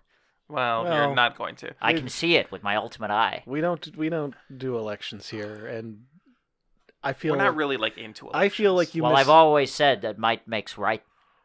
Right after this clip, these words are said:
Speaker 2: That's an interesting opinion for someone trying to get elected on a moral campaign.
Speaker 3: You might say that.
Speaker 2: Listen, okay, <sighs> I wanna get you out of here as quickly as possible.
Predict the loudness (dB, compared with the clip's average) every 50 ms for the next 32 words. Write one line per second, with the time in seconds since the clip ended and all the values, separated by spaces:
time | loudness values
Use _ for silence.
0 | _ _ _ _ _ _ _ _ _ _ _ _ _ _ _ _ _ -12 -10 -10
1 | -10 -10 -8 -8 -8 -6 -6 -6 -8 -8 -6 -6 -8 -8 -8 -8 -8 -8 -8 -6
2 | -6 -8 -8 -10 -12 -18 _ _ _ _ _ -14 -12 -10 -8 -6 -6 -6 -6 -8
3 | -8 -6 -6 -6 -6 -8 -10 -10 -8 -8 -8 -8 -10 -10 -10 -10 -10 -10 -10 -10
4 | -10 -10 -10 -10 -12 -14 -16 -14 -14 -12 -12 -10 -10 -12 -14 _ _ _ _ _
5 | _ _ _ _ _ _ _ _ _ _ _ _ _ _ _ _ _ _ -20 -20
6 | -20 -20 -20 -20 -20 -20 -20 -20 -20 -20 -20 -20 _ _ _ _ _ _ -20 -20
7 | -14 -10 -4 0 4 4 4 2 0 -6 -8 -8 -6 -6 -6 -8 -8 -10 -16 _
8 | _ _ _ _ -20 -20 -20 _ -4 -2 -2 -2 -2 -6 -10 -10 -12 -20 _ _
9 | -12 -10 -6 -6 -4 -4 -4 -6 -10 -14 _ _ _ _ _ -18 -18 -16 -14 -16
10 | -16 -16 -18 -20 -20 -20 -20 -12 _ -2 0 2 2 2 2 0 -2 -2 -2 -2
11 | -2 -2 -2 -4 -6 -8 -8 -8 -8 -8 -10 -10 -8 -10 -10 -8 -10 -12 -12 -14
12 | -14 -14 -14 -12 -10 -10 -10 -10 -12 -14 -16